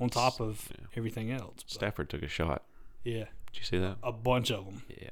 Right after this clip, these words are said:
Speaker 1: Yeah, he got, he got wrecked last week,
Speaker 2: Well.
Speaker 1: but kept playing.
Speaker 2: No, no, no. I meant he took a shot at Detroit.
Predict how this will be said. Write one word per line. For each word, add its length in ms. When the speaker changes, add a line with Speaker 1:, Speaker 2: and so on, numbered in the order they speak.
Speaker 1:
Yeah, 100
he 140
got, 260
he 120
got 320
wrecked 300
last 320
week, 260
Speaker 2:
Well. 140
Speaker 1:
but 160
kept 180
playing. 360
Speaker 2:
No, 160
no, 80
no. 200
I 100
meant 220
he 100
took 160
a 80
shot 300
at 160
Detroit. 380